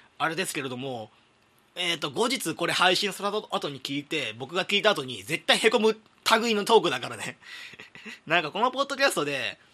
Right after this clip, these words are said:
そういう風な宗教観とか政治とか、あとこういう、えー、反感を呼びそうな話って基本したくないけれども、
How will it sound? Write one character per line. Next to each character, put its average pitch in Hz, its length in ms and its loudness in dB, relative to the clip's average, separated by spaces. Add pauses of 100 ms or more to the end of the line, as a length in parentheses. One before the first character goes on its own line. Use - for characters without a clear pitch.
(200)
そ 214 300 0
う - 20 2
い 233 140 0
う - 20 -2
風 220 240 2
な 120 240 -4
宗 240 320 0
教 269 260 2
観 147 240 -2
と 143 100 -6
か 143 120 -4
政 180 340 -2
治 190 80 -8
と 214 80 -2
か、 123 300 -6
あ 185 60 -2
と 151 120 -4
こ 170 160 -4
う 170 60 2
い 160 180 0
う、 156 60 -8 (680)
え 120 80 -12
ー、 123 60 -12
反 254 300 4
感 262 180 0
を 233 40 -2
呼 226 60 0
び 233 100 -2
そ 254 120 4
う - 20 2
な 165 60 -2
話 147 320 -4
っ - 40 -20
て 135 240 -6 (220)
基 165 140 -4
本 226 180 2
し - 40 2
た 143 100 0
く - 80 0
な 208 100 4
い 180 60 0
け 143 100 -6
れ 135 60 -8
ど 131 100 -2
も、 117 320 -8